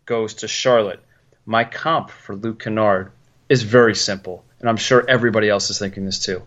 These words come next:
It's Manu. Lefty, crafty, like, makes shots and has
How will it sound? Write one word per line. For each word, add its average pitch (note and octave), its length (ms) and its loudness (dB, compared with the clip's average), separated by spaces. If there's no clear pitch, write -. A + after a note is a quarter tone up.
It's C3+ 180 2
Manu. G2 360 0
Lefty, B2 640 2
crafty, A#2 800 0
like, G#2 300 -4
makes D#3+ 340 2
shots - 460 2
and A#2+ 220 -10
has C3+ 340 -2